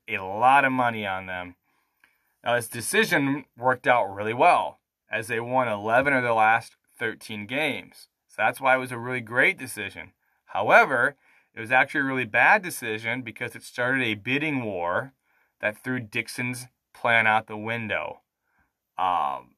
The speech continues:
the league needed financial responsibility to survive, not just throwing money around. And when other owners saw Taubman, uh, spending money and winning, they decided to replicate it. And while they would win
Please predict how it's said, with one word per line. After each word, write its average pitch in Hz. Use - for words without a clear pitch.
the 120
league 139
needed 135
financial 127
responsibility 113
to 104
survive, 101
not 107
just -
throwing 104
money 98
around. 90
And 110
when 107
other 135
owners 135
saw 113
Taubman, 117
uh, 82
spending 127
money 120
and 101
winning, 113
they 110
decided 110
to 113
replicate 113
it. 78
And 107
while 110
they 107
would 107
win 139